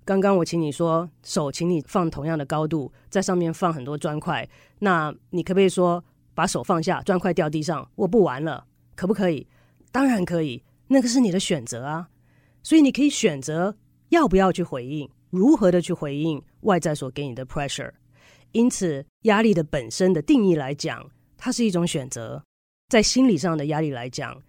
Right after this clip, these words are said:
是一种选择。我常常听到人家说，“啊，我没办法，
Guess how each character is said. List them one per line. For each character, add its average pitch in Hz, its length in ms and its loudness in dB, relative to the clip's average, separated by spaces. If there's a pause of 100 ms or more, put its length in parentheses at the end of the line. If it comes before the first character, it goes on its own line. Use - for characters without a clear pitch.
是 - 160 -2
一 180 40 2
种 147 160 -4
选 120 220 -10
择。 131 260 -12 (400)
我 160 120 -4
常 190 120 0
常 208 140 0
听 202 140 0
到 190 120 2
人 156 120 -2
家 165 180 0
说 170 420 0 (420)
，“啊， 226 100 4
我 196 60 6
没 180 140 4
办 190 220 4
法， - 320 -6